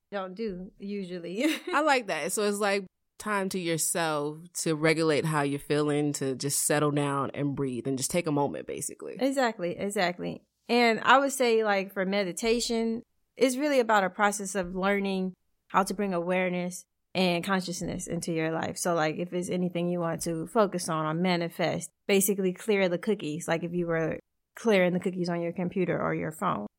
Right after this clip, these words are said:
Speaker 1: We're so bombarded by technology and T V and media and things like that. So just getting to self and really connecting with yourself.
Speaker 2: Okay, so basically, I would say decluttering your life in a way,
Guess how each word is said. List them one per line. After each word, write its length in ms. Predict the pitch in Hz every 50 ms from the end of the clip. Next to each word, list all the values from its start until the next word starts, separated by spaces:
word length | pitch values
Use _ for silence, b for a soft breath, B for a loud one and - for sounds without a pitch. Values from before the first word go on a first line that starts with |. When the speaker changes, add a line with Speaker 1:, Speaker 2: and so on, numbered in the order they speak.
| _ _ -
Speaker 1:
We're 180 | 180 196 196
so 180 | 190 - 202 190
bombarded 640 | 180 196 180 180 175 180 170 175 170 165 165 - -
by 380 | - 160 156 156 165 165 - - _ _ _ -
technology 880 | 226 190 - 196 202 196 190 185 180 175 170 170 175 160 160 156 156 -
and 100 | - -
T 280 | 233 226 202 196 196
V 320 | 185 196 196 190 180 165 160
and 100 | 170 180
media 440 | 208 214 196 185 175 170 170 165
and 140 | 170 175 180
things 240 | 190 180 180 175 -
like 160 | 170 170 175
that. 200 | - 170 170 170
So 140 | - 180 175
just 440 | 175 185 185 180 175 180 - - - _ _ -
getting 360 | 202 208 247 254 240 226 208 214
to 140 | - 202
self 400 | 180 - - 190 160 156 180 -
and 160 | - 185 170 175
really 200 | 180 180 175 170
connecting 440 | - 175 165 165 160 160 - 156
with 200 | 156 - - -
yourself. 500 | - - - - - - 196 190 - - _ _ _ -
Speaker 2:
Okay, 320 | 320 359 - 330 254 247
so 200 | 247 - 269 240
basically, 720 | 247 254 254 254 247 - - 240 220 214 202 196 190 - -
I 160 | - 110 143
would 140 | 190 214 208
say 180 | - 196 175 156
decluttering 500 | 156 151 - - 180 170 170 156 156 143
your 120 | 139 131
life 280 | 127 135 135 123 143 -
in 60 | -
a 60 | 92
way, 180 | 78 64 64